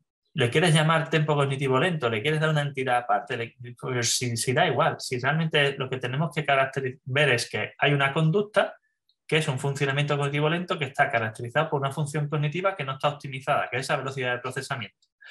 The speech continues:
Si la conseguimos resolver, y eso se puede resolver con el tratamiento específico para el T D A H,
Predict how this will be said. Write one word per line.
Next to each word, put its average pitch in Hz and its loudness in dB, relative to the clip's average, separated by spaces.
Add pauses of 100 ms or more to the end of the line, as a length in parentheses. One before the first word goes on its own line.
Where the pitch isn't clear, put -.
(200)
Si - 2
la 123 6
conseguimos 117 0
resolver, 151 2
y 117 0
eso 123 -4
se 135 -4
puede 139 0
resolver 147 -2
con 110 -4
el 104 -8
tratamiento 110 -6
específico 143 -2
para 101 0
el 104 -6
T 127 2
D 147 4
A 170 4
H, - -2